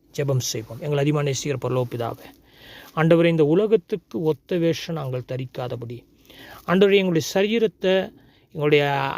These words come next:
எண்ணங்களை, எங்களுடைய இருதயத்தை ஜீவ பலியாக உமக்கு ஒப்பு கொடுத்து, உம்முடைய சித்தத்தை, உம்முடைய பிரியத்தை, உம்முடைய பரிபூரணத்தை நாங்கள் இன்னதென்று உணர்ந்து,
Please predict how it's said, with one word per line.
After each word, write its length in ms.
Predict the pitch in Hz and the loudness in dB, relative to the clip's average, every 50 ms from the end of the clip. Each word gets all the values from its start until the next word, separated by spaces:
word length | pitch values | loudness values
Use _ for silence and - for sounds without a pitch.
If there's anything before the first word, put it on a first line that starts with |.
| - - - - _ _ _ - - 147 | -10 -14 -18 -20 _ _ _ -14 -8 -6
எண்ணங்களை, 640 | 143 151 175 208 214 233 226 220 202 202 196 190 190 190 190 - | -2 -2 0 0 0 0 0 2 4 4 6 6 4 2 0 -2
எங்களுடைய 340 | - 160 156 151 147 143 135 | -2 -4 -4 -2 -2 0 0
இருதயத்தை 600 | 143 156 196 233 214 247 233 220 196 - - 180 185 180 170 - - - - - - _ - 131 | 2 2 0 2 2 2 4 4 2 2 0 -2 -2 -2 -2 -4 -12 -20 -20 -20 -20 _ -14 -12
ஜீவ 400 | 113 - 170 202 233 226 240 226 | -6 -2 0 0 2 4 4 4
பலியாக 480 | 175 196 196 202 202 196 190 190 196 196 | 4 4 4 4 4 4 4 4 2 0
உமக்கு 380 | 202 185 175 170 160 127 - 147 135 | 0 0 0 0 -2 -2 -4 -8 -6
ஒப்பு 220 | 131 143 139 - 190 | -6 -6 -8 -8 -6
கொடுத்து, 340 | - 196 175 175 - - | -4 -2 -2 -2 -2 -4
உம்முடைய 300 | 170 160 147 135 135 131 - | -6 -6 -4 -4 -4 -4 -4
சித்தத்தை, 720 | - - 240 214 - _ - 277 240 - _ - 208 214 214 214 - - - - - - | -4 -6 -6 -6 -8 _ 0 0 0 0 _ 4 4 4 4 2 -4 -8 -16 -20 -20 -14
உம்முடைய 340 | - 165 156 156 151 147 143 - _ | -8 -2 0 2 2 2 0 0 _
பிரியத்தை, 680 | - 214 233 254 277 262 269 254 - - - - 202 208 | -2 0 4 6 6 6 6 6 4 2 2 2 2 4
உம்முடைய 280 | 208 190 180 175 165 156 - | 4 2 2 2 2 0 0
பரிபூரணத்தை 840 | - 165 190 240 262 220 254 254 262 254 247 247 220 - - - 202 | 0 0 2 2 2 2 2 2 4 4 2 2 0 -2 -2 -4 -2
நாங்கள் 320 | 196 190 180 175 170 170 160 - - - - - _ | 0 0 0 0 0 0 -2 -4 -12 -20 -20 -18 _
இன்னதென்று 560 | - 170 185 208 214 202 208 208 208 185 226 202 156 135 135 165 | -4 0 4 4 6 6 4 4 2 0 0 0 0 0 0 2
உணர்ந்து, 500 | 175 214 240 285 285 277 226 185 208 | 4 6 6 6 6 4 4 4 2